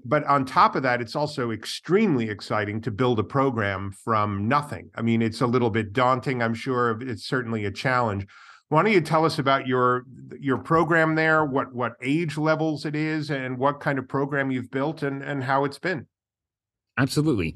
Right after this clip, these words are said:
Speaker 2: Um, so I Am Terrell Academy is a really, really unique school. Um, it's a school of choice within the public school system here in Fort Worth I S D,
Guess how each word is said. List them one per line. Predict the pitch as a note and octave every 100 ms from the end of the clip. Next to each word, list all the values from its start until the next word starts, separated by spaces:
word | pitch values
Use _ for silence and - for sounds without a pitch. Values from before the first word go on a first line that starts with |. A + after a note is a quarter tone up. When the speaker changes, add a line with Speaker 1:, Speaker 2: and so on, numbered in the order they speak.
| - - - -
Speaker 2:
Um, | B2+ B2+
so | - D#3
I | D3+ F#3+
Am | G#3+
Terrell | G#3 A#2+ A2+ G2+ G2 G#2
Academy | G#2 G#2+ G2+ G2+ F#2+ F2+
is | G2
a | G2+
really, | G2 C3 C3+
really | A#2 G#2
unique | F2+ F#2 F2+ -
school. | - - E2 D#2+ D2+
Um, | G2 F2+ F2 E2+ F#2+ - -
it's | A#2 -
a | A2+ G#2+
school | - - D#3+
of | F#3+ F3+
choice | - G2+ G2 G#2 -
within | G2+ - A2+ B2 A2
the | G2
public | - G2 G2
school | - F#2
system | F2 F#2+ - G#2
here | G2+ G2+
in | F#2+
Fort | - F#2
Worth | F2 F2
I | F#2
S | F2+
D, | - G2 G#2 G2+